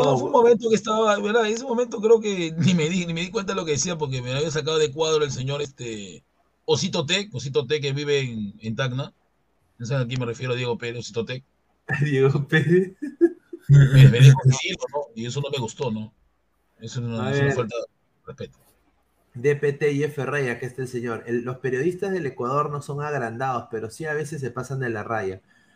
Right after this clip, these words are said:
Speaker 1: Como ya saben que Chile nos quiso quitar el cupo del Mundial, pero ahora nosotros somos los agrandados, <laughs> dice.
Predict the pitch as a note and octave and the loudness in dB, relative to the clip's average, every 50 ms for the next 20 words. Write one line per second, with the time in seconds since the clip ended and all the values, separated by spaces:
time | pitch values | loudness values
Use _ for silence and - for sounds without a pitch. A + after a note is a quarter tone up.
0 | _ _ - - A#2+ A#2+ B2 C3 C#3+ D#3 E3 E3 - F3+ E3+ E3 E3+ F3 F3 F3+ | _ _ -6 -6 -4 -2 -2 -2 0 0 -2 -2 -2 -2 -2 0 0 -2 -4 -6
1 | E3+ E3+ - B2+ A#2+ - D#3+ D#3 E3 E3 D3+ C#3+ C#3 - C#3+ C#3 D#3+ D3 C3+ A#2+ | -8 -4 -4 -4 -4 -4 -6 -4 -4 -4 -4 -4 -6 -6 -6 -6 -4 -4 -6 -6
2 | - C#3 C#3+ C#3 C#3 D3 C#3+ C#3+ D#3 D3 C#3+ C3+ B2+ A#2+ A#2+ A#2+ A#2+ C3 C3+ C3 | -4 -4 -4 -2 -4 -4 -6 -2 -2 -2 -2 -2 -4 -6 -6 -4 -2 0 0 0
3 | B2 G#2+ G#2 G#2+ _ _ _ _ _ _ _ _ - B2+ B2 B2 B2+ C3+ C#3+ D#3 | 0 0 -2 -6 _ _ _ _ _ _ _ _ -6 -4 -2 -2 0 0 0 -2
4 | D3+ C#3+ B2+ B2+ - D3 C#3+ C#3+ D3+ D3 C#3 - C#3+ C#3+ D3 D3 D3 C#3+ C#3+ C#3 | -2 -4 -4 -4 -4 -4 -4 -4 -4 -6 -4 -2 -2 -2 -2 -2 -4 -4 -4 -4
5 | A#2+ A#2 A2 A2 A2 A#2 C3 C3 B2+ A#2+ A2+ A2+ A2+ A2+ G#2+ - - - - - | -4 -2 -2 -4 -4 2 4 4 4 4 4 0 0 -2 -4 -6 -6 -10 -10 -16